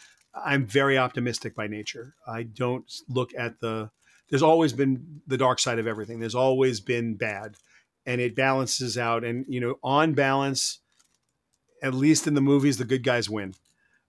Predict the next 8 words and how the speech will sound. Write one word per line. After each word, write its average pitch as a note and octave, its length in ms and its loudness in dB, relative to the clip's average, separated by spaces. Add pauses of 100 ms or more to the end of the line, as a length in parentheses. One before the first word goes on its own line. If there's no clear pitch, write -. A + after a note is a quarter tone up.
(100)
Um, A#2+ 500 -2 (360)
in B2+ 100 0
my B2+ 120 2
experience, D#3+ 880 4 (2000)
good E3 180 4
guys D3 240 2
mostly A#2+ 400 -2
win. G2+ 280 -6